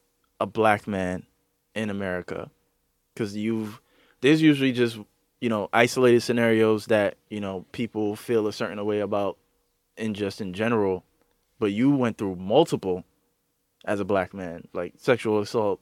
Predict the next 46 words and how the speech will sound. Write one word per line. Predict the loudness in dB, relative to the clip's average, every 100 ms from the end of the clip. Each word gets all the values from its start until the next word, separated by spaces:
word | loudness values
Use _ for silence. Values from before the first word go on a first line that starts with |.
| -10
and | -14 -14 -16 -20 _
dealing | -2 0 0
with | -4
men | -4 -6 -6
and | -8 -12 -16 _ _ _ _ _
a | -6 -2
whole | 2 4
bunch | 2
of | -2
stereotypes | 0 2 4 2 0 0
that | -2
people | -2 -4
just | -6 -2
have | -2 -2 -4 _
in | -12 -4
general. | -2 -2 -4
So | -6 -8
the | -8
fact | -2 -2 -2
that |
you | -4 -4
went | -6
through | -4 -6 -2
all | 0 2
of | 0
them | -4 -8 -10 _ _ _ _ _
and, | -6 -4 -2 -4 -8 _
you | -8
know, | -6 -8 -12 _
you're | -4 -2
on | 0 -2
the | -2 -2
other | 0 0
end | 0 0 0 -6 -10
and | -10
you're | -8 -4
able | -4 -4
to | -2 -2 -4 _ _ _ _ _ _ 0
tell | 4 4
your | 2
story | 0 4 6 6 0 -8 _ _
and | -6 -4 -6
don't | -4 -4
have | -2 -2 -2
any | -6 -8
shame | -4 -2 -2 -6 -10